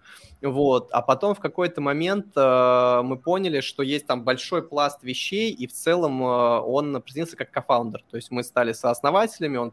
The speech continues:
там очень много привнес в проект, э, с точки зрения, вот как я уже сказал, структурной, там, стратегической. Э, давайте щас попробую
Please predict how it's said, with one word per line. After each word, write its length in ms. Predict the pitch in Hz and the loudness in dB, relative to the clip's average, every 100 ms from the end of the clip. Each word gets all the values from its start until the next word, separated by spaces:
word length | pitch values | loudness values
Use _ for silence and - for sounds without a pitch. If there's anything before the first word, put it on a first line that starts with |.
| _ | _
там 200 | 117 113 _ _ _ | -10 -10 _ _ _
очень 200 | 151 147 151 | -4 -2 -4
много 140 | 120 | -4
привнес 400 | 120 120 123 120 | -6 -4 -4 -6
в 60 | - | -2
проект, 420 | 127 131 131 - | 4 4 4 0
э, 240 | 113 117 117 | -2 0 -2
с 40 | |
точки 280 | 113 117 - | -4 -8 -10
зрения, 200 | 120 123 | -6 -6
вот 80 | 117 | -6
как 160 | 117 107 | -10 -8
я 80 | 117 | -6
уже 100 | 110 | -6
сказал, 380 | - 123 123 | -8 0 0
структурной, 560 | 113 123 - 143 139 117 | 0 -8 -8 -6 -4 -4
там, 160 | 120 120 | -6 -10
стратегической. 840 | 123 - 185 226 - - 147 139 - - - - - _ 127 | -12 -10 -10 -10 -8 -2 -2 -2 -12 -20 -20 -20 -20 _ -6
Э, 1160 | 127 123 120 120 117 117 117 117 117 113 113 - - - - - | 0 2 4 2 2 0 0 -2 -2 -4 -6 -12 -20 -20 -20 -18
давайте 380 | 127 131 151 147 | -6 2 2 2
щас 160 | 139 - | -4 0
попробую 580 | 135 151 151 110 113 | 0 2 0 0 -4